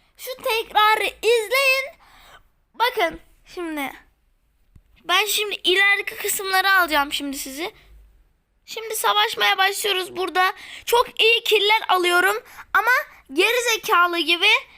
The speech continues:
şey yapmıyorum. Kayda almıyorum arkadaşlar. O yüzden böyle oluyor. Orada millet savaşı. Ya Kerem de arkadaşlar ya. Salaklığı tutmuş oynayamıyor bugün ya.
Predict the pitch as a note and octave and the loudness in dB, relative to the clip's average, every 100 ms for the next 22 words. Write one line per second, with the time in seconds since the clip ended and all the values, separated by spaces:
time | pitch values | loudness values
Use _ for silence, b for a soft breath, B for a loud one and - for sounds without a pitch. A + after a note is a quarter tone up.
0 | - - F4 F#4 F#4 - E4+ D#4 C#4+ F4+ | -8 -2 2 2 0 -2 -4 -4 -2 -2
1 | F4 F4+ F4+ G4+ F#4 D#4+ D4 C#4 C#4+ D4+ | 0 0 2 2 2 -2 -2 -2 -2 -2
2 | E4+ G4+ - F#4 G4+ D4 F4 A4 A#4+ B | 0 0 0 2 4 2 2 -2 -2 B
3 | B - C4+ F4+ G4+ F4 D4+ C#4 B3+ B3 | B -18 -2 2 2 2 2 0 -2 -2
4 | A#3+ - _ _ _ _ _ _ _ _ | -4 -8 _ _ _ _ _ _ _ _
5 | _ _ _ _ _ _ - - C4 C#4+ | _ _ _ _ _ _ -16 -14 -10 -10
6 | - _ _ _ _ D4 D4 D4+ D#4 D4 | -10 _ _ _ _ -18 -14 -14 -12 -8
7 | D#4+ F4 B B B B - D#4+ G#4 B4 | -6 -8 B B B B -12 -6 -2 0
8 | C#5 C#5+ C5 B4+ B4+ B4+ A#4+ A4 G4 F#4+ | 0 0 0 0 -2 -6 -6 -2 0 2
9 | F#4 F#4 F#4+ b - - A#4 B4+ B4+ - | 2 0 -4 b -6 0 2 2 0 0
10 | C5 A#4+ A#4 B4+ A#4 - A4+ B4 C5+ C5+ | -2 -4 -8 -8 -2 2 2 2 2 2
11 | B4 G4+ E4 C#4+ E4 E4 E4 E4 F4 | 2 2 0 0 0 2 2 4 2